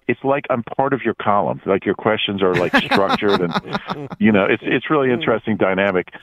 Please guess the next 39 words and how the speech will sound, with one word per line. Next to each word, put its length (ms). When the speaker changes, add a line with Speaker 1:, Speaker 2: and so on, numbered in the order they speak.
Speaker 1:
Uh, 280
I, 160
I 140
don't 180
think 240
so. 140
I 60
mean, 340
I, 80
I 40
think 240
it's, 160
it's, 220
it's 240
fun. 280
It's 140
a 60
fun 340
thing, 360
and 200
it's 200
fun 260
when, 300
you 160
know, 160
two, 140
two 100
teams 420
or, 360
well, 160
three 180
teams 280
in 80
the 160
city 140
are 80
doing 260
really 220
well. 360